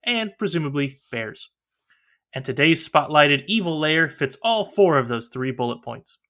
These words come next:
Imagine yourself with your own personal fortress in the faraway land of Russia, as secluded as everything else is in Russia. And best of all, there's a built-in submarine hangar for that quick getaway.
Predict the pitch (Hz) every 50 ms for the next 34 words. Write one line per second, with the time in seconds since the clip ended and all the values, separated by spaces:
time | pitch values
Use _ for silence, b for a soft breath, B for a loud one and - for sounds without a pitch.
0 | _ _ - 139 131 139 147 139 135 143 139 139 139 131 - - 139 127 123 -
1 | - - 147 156 170 170 - 220 202 - - 240 269 285 247 240 - 240 233 233
2 | 233 220 - - 214 226 208 - - 120 - - - 135 127 120 117 - - 131
3 | 147 160 165 156 160 160 151 143 139 147 151 151 151 147 143 120 - - 120 117
4 | - - - - - B B B B B B B B B B - - 127 117 -
5 | - 123 - - 180 214 214 214 208 202 202 214 208 214 196 214 226 233 233 220
6 | - - 147 123 123 120 117 123 127 127 - - 139 - _ _ _ _ _ _
7 | 123 - _ - 123 - - - 120 143 151 151 151 151 147 b b b b -
8 | 151 127 131 123 120 - 240 240 233 233 226 190 - - 214 190 175 180 185 233
9 | 269 240 170 151 127 120 117 - - _ _ - - 127 120 117 - _ - 190
10 | 190 - - 147 135 123 117 117 110 - -